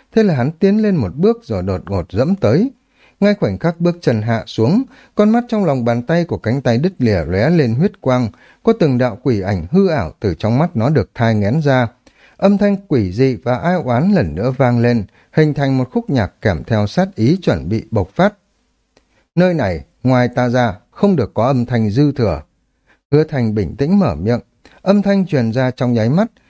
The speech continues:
nhưng tiếng kêu gào thê lương chói tai của lũ quỷ đột nhiên im bặt, đã bị đoạt mất âm thanh rồi tan vỡ.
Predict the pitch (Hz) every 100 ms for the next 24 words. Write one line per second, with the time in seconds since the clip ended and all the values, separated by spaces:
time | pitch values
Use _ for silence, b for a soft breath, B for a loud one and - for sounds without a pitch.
0 | _ 190 220 185 196 208 202 170 107 80
1 | 131 123 120 117 110 104 143 - 123 90
2 | 95 156 190 127 78 98 95 117 117 -
3 | 165 165 139 113 _ _ 156 185 170 76
4 | 117 101 113 156 - 120 117 120 110 98
5 | 92 - 120 113 107 127